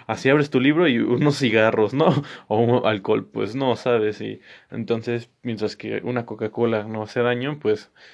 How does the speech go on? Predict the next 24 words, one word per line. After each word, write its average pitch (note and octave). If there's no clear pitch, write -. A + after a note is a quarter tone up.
a G#2+
lo G#2
mejor G#2+
ponerla A2
ahí G#2+
es A2
como G#2
promover G#2
que -
tomen G#2+
refresco, A#2+
que G#2+
no, G#2+
hay C3
opciones B2+
más A2
saludables, B2+
¿no? C#3
Entonces A#2
a G#2
lo G#2
mejor A2
no, A#2
pero, -